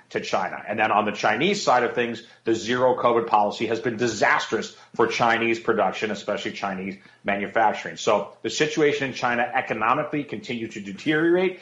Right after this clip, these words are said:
and that is feeding into the anxiety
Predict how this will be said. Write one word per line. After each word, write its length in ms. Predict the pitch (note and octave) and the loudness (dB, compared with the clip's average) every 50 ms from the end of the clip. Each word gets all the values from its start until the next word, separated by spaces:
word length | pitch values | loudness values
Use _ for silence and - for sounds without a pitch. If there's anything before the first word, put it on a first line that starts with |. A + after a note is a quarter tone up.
| - - | -14 -10
and 160 | - G2+ G2+ | -8 -6 -2
that 140 | G#2+ A2 G#2+ | 0 0 0
is 120 | G#2 - - | 0 -2 -6
feeding 540 | - - - D#3 D#3+ D#3+ D#3 D3 C#3 B2+ | -8 -10 -6 -4 -4 -2 -2 -2 -4 -4
into 480 | - C3+ D3 D#3 D3 - - F3+ F3+ F3 | -4 -4 -4 -4 -2 -2 0 0 2 2
the 140 | D3 B2+ A2+ | 2 2 2
anxiety 720 | A2 G#2+ G#2+ F#2+ A#2 A#2+ B2+ B2+ C3 C3 C#3+ D3 C#3+ | 0 -2 -2 0 2 4 4 4 4 2 0 -2 -4